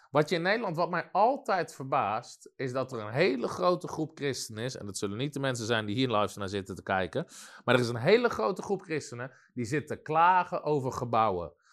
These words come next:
Zodra een bediening of een kerk een nieuw gebouw gaat bouwen of een gebouw gaat kopen, "Waarom moet er geld in gebouwen? Waarom gaan we ge-, be-, gebouwen betalen?" En is het je wel eens opvallen dat christenen de enige groep gelovigen zijn die dat doen?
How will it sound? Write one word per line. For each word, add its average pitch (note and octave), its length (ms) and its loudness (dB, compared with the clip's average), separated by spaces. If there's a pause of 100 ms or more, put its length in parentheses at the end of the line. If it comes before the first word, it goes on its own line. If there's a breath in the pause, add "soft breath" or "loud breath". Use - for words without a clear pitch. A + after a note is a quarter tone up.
(140 soft breath)
Zodra D#3+ 720 2
een D#3+ 120 -4
bediening C3+ 560 -4
of C3+ 120 -6
een C3 160 -4
kerk F3 340 -2
een B2+ 160 -4
nieuw G#3+ 200 2
gebouw D#3+ 400 6
gaat F3 200 0
bouwen F3 400 4
of A#2 140 0
een G#2+ 100 -4
gebouw D#3+ 320 6
gaat E3 180 0
kopen, D3 500 2 (300 loud breath)
"Waarom G#2+ 360 4
moet A#2+ 180 -4
er A2+ 60 0
geld A#2 340 0
in A#2 120 -2
gebouwen? A#2 580 2 (200 soft breath)
Waarom G2+ 280 0
gaan A2+ 260 -2
we A2+ 60 -6
ge-, - 260 -6
be-, G#2 280 -4
gebouwen A#2 500 0
betalen?" D#2+ 580 -10 (400)
En D3+ 180 -4 (920)
is A3 140 6
het C#4 120 0
je B3+ 60 -4
wel F#3+ 100 4
eens F#3 60 2
opvallen F3 340 0
dat - 140 -16
christenen G3 460 -2
de D3 160 -4
enige F#3+ 420 -2
groep D#3+ 280 -10
gelovigen D3 440 2
zijn C3+ 180 -4
die C3+ 100 -2
dat A#2 160 -2
doen? C#3 320 -4